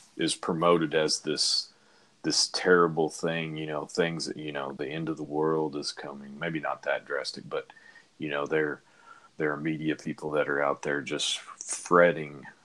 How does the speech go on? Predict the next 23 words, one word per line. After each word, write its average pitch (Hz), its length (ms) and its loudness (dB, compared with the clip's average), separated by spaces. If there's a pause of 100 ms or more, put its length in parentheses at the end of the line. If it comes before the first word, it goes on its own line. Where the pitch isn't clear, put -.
over 73 280 -2
the 69 100 -2
government 73 600 2
being 76 280 -2
shut 80 460 0
down 76 500 -2 (640)
over 76 360 0
these, 73 560 0 (120)
you 80 140 -6
know, 71 320 -4
these, 78 240 -4 (220)
there 80 260 2
are 80 140 6
some - 260 -6
people 71 380 -8
who 76 120 -10
won't 76 240 -8
get 76 140 -6
a - 40 -8
paycheck. 76 640 -6
It's - 200 -6
not 80 200 -2
an 71 140 -4